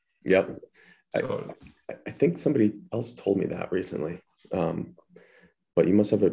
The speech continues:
Speaker 1: you must have some pipes on you then. I'm, I'm,
Speaker 2: <laughs>
Speaker 1: I'm tone deaf, so I think I sound good, but I don't.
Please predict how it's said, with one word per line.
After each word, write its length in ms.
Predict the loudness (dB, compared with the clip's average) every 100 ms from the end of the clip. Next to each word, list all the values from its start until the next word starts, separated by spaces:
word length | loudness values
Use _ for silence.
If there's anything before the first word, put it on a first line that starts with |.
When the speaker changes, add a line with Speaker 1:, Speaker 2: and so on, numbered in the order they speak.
| 0
Speaker 1:
you 80 | 0
must 220 | 0 2
have 100 | 0
some 140 | -2
pipes 340 | -2 2 2 2
on 140 | -6
you 80 | -6
then. 280 | -6 -6 -10 _ -8
I'm, 120 | -2
I'm, 1300 | 0 2 0 -2 -10 -20 -20 -20 -18 -16 -6 -4 -4 0
Speaker 2:
<laughs> 60 |
Speaker 1:
I'm 120 | 2
tone 260 | 6 8 8
deaf, 240 | 6 2
so 140 | 2 2
I 80 | 4
think 180 | 4
I 80 | 4
sound 300 | 2 -4 -6
good, 180 | -6 -6
but 80 | -6
I 80 | -6
don't. 320 | -8 -8